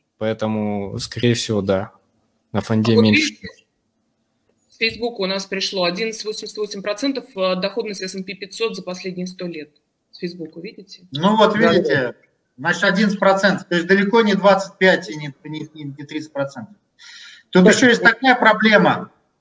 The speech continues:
Speaker 3: А, есть, э, термин spray and pray, эм, и Питер
Speaker 1: Прекратили
Speaker 3: Тиль как раз
Speaker 1: это.
Speaker 3: говорит, что подход spray and pray, то есть если вы просто тупо распределяете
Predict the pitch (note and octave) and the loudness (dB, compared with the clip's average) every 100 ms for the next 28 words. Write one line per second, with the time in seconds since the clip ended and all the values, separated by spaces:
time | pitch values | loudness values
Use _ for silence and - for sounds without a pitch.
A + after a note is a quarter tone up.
0 | _ _ _ _ _ _ - C#3+ C#3 G3 | _ _ _ _ _ _ -10 -2 2 4
1 | A3 - G3+ F#3+ F#3 F3+ - - _ _ | 2 2 4 8 8 4 0 -16 _ _
2 | - A3 G#3+ G3+ F#3+ - A3 A3+ G#3+ F#3+ | -2 0 2 0 -2 -4 0 2 2 -2
3 | F#3 A3 A#3 A3 C#3+ - _ _ _ _ | -2 0 4 4 2 -2 _ _ _ _
4 | _ _ D3+ D#3 D#3 D3+ D3 D3 C#3+ C#3+ | _ _ -2 2 4 4 4 2 -4 -8
5 | C#3 D#3 D#3 G#3+ - - A#2+ A2+ A#3 A#2 | -10 -12 -8 -4 0 2 4 2 4 2
6 | A2 G2+ - F#3+ G#3 G#3+ F#3 - F#3 D#3+ | 2 -2 -2 0 0 0 -6 -2 0 2
7 | D#3 - _ _ - E3+ - B3 A#3 A#3 | -2 -8 _ _ -2 -2 0 2 2 0
8 | - A3 G#3 G3+ A3+ C4 C#4 G#3+ F3+ F3+ | 0 4 4 2 4 4 4 2 -2 -2
9 | F#3+ G3+ G#3 B3 - G3+ E3 C#3+ - _ | -2 0 4 4 4 2 2 2 -6 _
10 | _ A3+ A3 F#3 F3+ G3 F#3 G3 G3+ F#3+ | _ -2 2 0 0 0 2 6 8 6
11 | - E3+ D#3+ C#3+ | 4 0 2 2